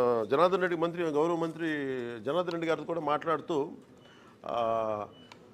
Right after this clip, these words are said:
ఇది భవిష్యత్తు మన కలెక్టర్ గారులు ఇద్దరితో మాట్లాడుతూ, ఉభయ జిల్లాల కలెక్టర్ గారులతో మాట్లాడుతూ ఉంటే ఒకటే అనిపించింది, దీన్ని భవిష్యత్తులో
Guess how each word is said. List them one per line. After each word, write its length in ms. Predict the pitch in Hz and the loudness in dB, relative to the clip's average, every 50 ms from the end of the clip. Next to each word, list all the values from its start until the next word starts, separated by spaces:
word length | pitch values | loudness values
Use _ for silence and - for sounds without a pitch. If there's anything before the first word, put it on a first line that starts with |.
| - - - | -20 -12 -4
ఇది 160 | 147 165 180 170 | 0 4 4 4
భవిష్యత్తు 480 | 123 117 151 170 170 - 185 170 151 | 6 6 4 4 4 4 0 0 0
మన 140 | 151 143 135 | 0 0 0
కలెక్టర్ 360 | 127 - 143 156 151 165 170 | 2 2 2 2 2 2 2
గారులు 280 | 160 160 156 151 156 151 | 2 2 2 0 -2 -4
ఇద్దరితో 360 | 147 135 131 156 147 - 160 | -4 -4 -4 -6 -4 -4 -2
మాట్లాడుతూ, 480 | 139 139 143 135 139 156 143 131 - 156 | 2 2 2 2 2 -2 -4 -2 -4 -4
ఉభయ 560 | 139 135 135 151 147 143 139 135 131 127 120 113 | -4 -2 0 0 0 0 0 0 -2 -2 -2 -2
జిల్లాల 260 | 135 139 143 143 135 | -2 -2 0 -2 -2
కలెక్టర్ 380 | 123 - 131 131 131 131 135 | -2 -2 -2 -2 -2 -4 -4
గారులతో 260 | 127 127 127 117 131 117 | -4 -4 -4 -4 -6 -6
మాట్లాడుతూ 460 | 120 120 120 110 131 127 104 - 131 | -4 -4 -4 -4 -4 -6 -4 -6 -6
ఉంటే 260 | 123 127 127 127 98 | -6 -6 -6 -6 -6
ఒకటే 240 | 101 160 156 156 185 | -4 -4 -4 -2 -2
అనిపించింది, 480 | 175 165 156 160 - - 180 147 160 | -2 -2 -2 -6 -8 -6 -4 -2 -2
దీన్ని 280 | 165 165 156 147 147 160 | -2 0 -2 -2 -4 -4
భవిష్యత్తులో 720 | 165 131 127 151 170 170 196 196 196 208 190 190 202 - | -2 -2 -2 0 0 0 0 0 0 0 -4 -4 -4 -6